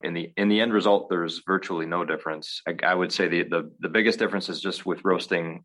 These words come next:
a bigger batch of coffee, the target temperatures are elongated a little bit. So your, your overall roast time is just a little bit longer, but you're still getting the coffee to the same temperatures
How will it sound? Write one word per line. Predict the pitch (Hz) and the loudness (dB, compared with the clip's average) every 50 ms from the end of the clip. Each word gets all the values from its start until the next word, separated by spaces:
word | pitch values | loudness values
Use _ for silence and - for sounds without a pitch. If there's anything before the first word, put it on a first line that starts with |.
| - | -6
a | - 82 | -4 0
bigger | 85 90 82 90 | 0 2 2 2
batch | 80 85 85 87 - 90 | 2 2 2 2 0 -6
of | - | -6
coffee, | - - 90 85 80 - 90 85 82 82 80 - _ | 0 2 2 2 2 0 -2 -2 -2 -4 -6 -8 _
the | - 90 82 | 0 0 0
target | - - 95 90 90 90 92 - | 2 2 4 4 4 4 2 0
temperatures | - 95 92 90 95 90 - - 92 87 85 82 80 80 - - - - - - - | 0 0 0 0 0 -2 0 0 2 2 2 2 -2 -4 -6 -8 -10 -12 -12 -10 -6
are | - 80 78 78 78 80 82 - | -4 -4 -2 -2 -2 -4 -4 -2
elongated | - 90 87 90 90 87 87 87 80 80 82 76 80 78 | -2 0 2 4 6 6 6 4 2 0 0 0 0 -2
a | 78 | -2
little | 80 78 78 | -2 -4 -2
bit. | 78 80 78 | -2 -4 -4
So | - - 82 | -2 -4 -2
your, | 80 78 82 - 85 | 0 0 -2 0 2
your | 92 104 113 | 4 6 6
overall | 113 98 98 92 90 87 | 6 6 6 4 4 4
roast | 85 92 92 92 92 - | 4 4 2 2 0 -2
time | - 92 92 87 87 | 0 0 0 0 -2
is | 85 85 | -4 -6
just | 101 95 - | -8 -6 -4
a | 92 85 | -2 -2
little | 90 98 101 95 | 0 0 0 0
bit | 101 98 | 0 0
longer, | 95 95 95 98 101 92 101 101 98 90 | 2 2 2 2 2 2 2 2 2 0
but | - 92 85 85 - _ _ - - - - - _ - | 0 -2 -2 -2 -4 _ _ -20 -20 -20 -20 -20 _ -8
you're | 90 85 | -6 -4
still | - - 107 98 | 0 0 0 2
getting | - 95 87 95 87 | 2 2 2 2 0
the | 85 82 | 0 0
coffee | - 90 85 85 87 82 | 2 0 0 0 0 -6
to | - 90 | -6 -8
the | 82 - - | -10 -8 -6
same | - - 85 82 80 | -4 -2 -2 -2 -2
temperatures | - 85 85 85 90 82 - - 85 80 80 80 78 76 - - - - | -2 -2 -2 0 0 -2 0 0 0 2 2 0 -2 -4 -6 -8 -10 -12